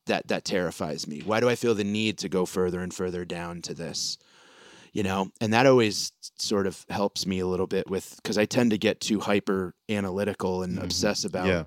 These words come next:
Speaker 1: thoughts and
Speaker 2: But again,
Speaker 1: it's, it's, it's an onion.
Speaker 2: Yeah, but on the other side to push back.
Speaker 1: Mm-hmm.
Speaker 2: Meditation, the practice of meditation allows one to go deeper and deeper.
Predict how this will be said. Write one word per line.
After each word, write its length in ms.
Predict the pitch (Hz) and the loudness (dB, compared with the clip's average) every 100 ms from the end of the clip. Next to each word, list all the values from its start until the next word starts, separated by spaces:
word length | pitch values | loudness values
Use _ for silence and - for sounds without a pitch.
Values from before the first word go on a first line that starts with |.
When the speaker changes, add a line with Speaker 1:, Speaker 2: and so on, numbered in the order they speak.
| - | -4
Speaker 1:
thoughts 480 | 104 101 92 - 87 | 0 2 0 -4 -8
and 180 | 87 | -2
Speaker 2:
But 120 | 104 98 | 4 4
again, 480 | 87 101 104 98 95 | 4 6 6 6 2
Speaker 1:
it's, 100 | - | -2
it's, 160 | 180 | -2
it's 480 | 175 - _ _ - | -4 -8 _ _ -6
an 80 | 156 | -4
onion. 260 | 156 110 | -2 -2
Speaker 2:
Yeah, 260 | 98 90 87 - | 0 2 0 -4
but 280 | 104 98 82 _ - | 0 2 0 _ -6
on 160 | 90 87 | 0 2
the 120 | 90 | 2
other 160 | 101 127 | 2 0
side 440 | - 98 104 135 _ _ _ - | 0 2 2 -2 _ _ _ -4
to 140 | 85 | -4
push 300 | - - 95 | -4 -2 -2
back. 560 | - 95 90 90 - - _ _ _ _ _ _ - | 0 0 0 -2 -8 -20 _ _ _ _ _ _ -10
Speaker 1:
Mm-hmm. 220 | 107 101 135 - | -6 -6 -6 0
Speaker 2:
Meditation, 880 | 104 107 101 107 92 92 104 104 101 | 4 4 2 2 2 2 -2 -2 -4
the 100 | 87 | -4
practice 540 | - 104 104 92 - | 2 2 2 -4 -4
of 120 | 82 | -4
meditation 800 | 90 92 87 - 87 82 - 90 85 | 2 2 0 0 0 0 -2 -4 -4
allows 520 | 90 90 95 92 82 | -2 0 2 0 -2
one 380 | 90 85 82 90 - | -4 -2 -2 -4 -8
to 100 | 92 | -6
go 220 | 80 85 | -2 -2
deeper 640 | 78 95 87 - 90 87 - | -2 -2 -2 -2 -4 -6 -8
and 220 | 87 85 | -8 -4
deeper. 460 | 95 92 - 82 | -4 -4 -6 -14